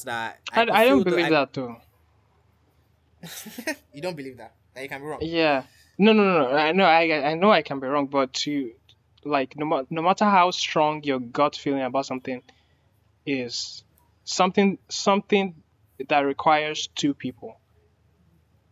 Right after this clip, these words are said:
Speaker 2: Like, A-, and you be completely wrong about the entire thing.
Speaker 1: Not completely wrong,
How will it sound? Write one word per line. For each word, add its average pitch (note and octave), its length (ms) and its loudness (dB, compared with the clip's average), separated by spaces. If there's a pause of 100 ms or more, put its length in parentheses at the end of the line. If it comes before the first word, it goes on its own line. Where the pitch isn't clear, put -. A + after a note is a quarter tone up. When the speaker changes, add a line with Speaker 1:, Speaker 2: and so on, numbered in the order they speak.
(580)
Speaker 2:
Like, - 440 -8 (1700)
A-, C3+ 280 -2
and D#3 300 -2
you D#3+ 200 -2
be C3+ 280 -4
completely E3 440 0
wrong C#3 380 2
about C3+ 400 -2
the B2+ 80 -6
entire B2 380 -4
thing. B2+ 280 -12 (1200)
Speaker 1:
Not F#3+ 200 -10
completely D3 600 -12
wrong, A#2 440 -12